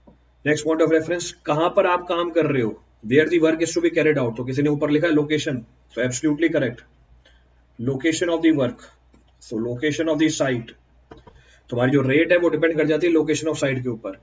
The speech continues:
Next point of reference, next point of reference, कितना प्रॉफिट आप चार्ज कर रहे हो उसके ऊपर, so profit charged, आपको पाँच परसेंट प्रॉफिट चाहिए, दस परसेंट प्रॉफिट चाहिए, पन्द्रह परसेंट प्रॉफिट चाहिए, तो प्रॉफिट चार्ज,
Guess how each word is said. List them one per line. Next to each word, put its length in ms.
Next 280
point 180
of 120
reference, 380
next 200
point 160
of 40
reference, 260
कितना 280
प्रॉफिट 360
आप 120
चार्ज 260
कर 140
रहे 100
हो 60
उसके 180
ऊपर, 280
so 220
profit 380
charged, 400
आपको 220
पाँच 280
परसेंट 300
प्रॉफिट 260
चाहिए, 280
दस 200
परसेंट 300
प्रॉफिट 240
चाहिए, 260
पन्द्रह 280
परसेंट 280
प्रॉफिट 240
चाहिए, 360
तो 80
प्रॉफिट 380
चार्ज, 500